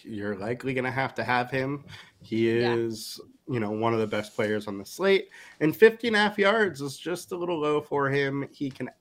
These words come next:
Speaker 1: absolutely beat this Bengals defense, which isn't that great versus tight end.
Speaker 2: Y-, and the fact that he had forty-four yards this past weekend on just two catches, that's just what he's capable of.
Speaker 1: Yeah.
Speaker 2: He's six four, two fifty.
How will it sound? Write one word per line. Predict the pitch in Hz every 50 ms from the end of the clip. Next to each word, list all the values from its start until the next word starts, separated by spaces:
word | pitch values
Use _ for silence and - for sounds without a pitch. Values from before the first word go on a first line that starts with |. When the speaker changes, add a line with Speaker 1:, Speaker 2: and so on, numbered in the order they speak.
| _ 143
Speaker 1:
absolutely | 147 151 - 214 254 294 - 131 127 131 127 120 - 120 117 117
beat | 107 120 120 117 117 -
this | - 113 104 -
Bengals | 104 - 117 113 113 113 113 117 110 104 107 104 104 101 101 - - 110
defense, | 104 113 117 113 110 - 107 101 98 92 - - - - - _ - - - - _ _ _
which | 107 107 104 104 - - -
isn't | - 110 104 117 113
that | 104 101 98
great | - 113 110 107
versus | - 104 107 - -
tight | _ - 107 107
end. | 110 110 104 107 -
Speaker 2:
Y-, | 233 - _ _ _ _ _ _ _ -
and | 226 226
the | 220 214
fact | - 240 220 226 226
that | 226 202
he | 214
had | 214 226 220 220
forty-four | 202 208 220 233 220 - 202 208 202
yards | 196 196 196 196 202 196 190
this | - 208 196 -
past | - 196 190 190 -
weekend | 190 202 208 - - 151 151 156 156
on | 160 170
just | 170 196 202 - -
two | - - _
catches, | - 233 226 - - 208 - - - _
that's | - 190 196 - -
just | - 208 - - _
what | 190 175 160
he's | 165 175 165 170 -
capable | - 160 - - 180 - 175 170
of. | 170 170 165
Speaker 1:
Yeah. | 160 -
Speaker 2:
He's | - 202 160 - - - - _ _ _ _ _ _ _ _ _ _ _
six | - - - - - 381 - - -
four, | - _ - 320 294 262 226
two | 226 - - 285 254 233
fifty. | - - 247 226 - - _ - 190 170 160 170 -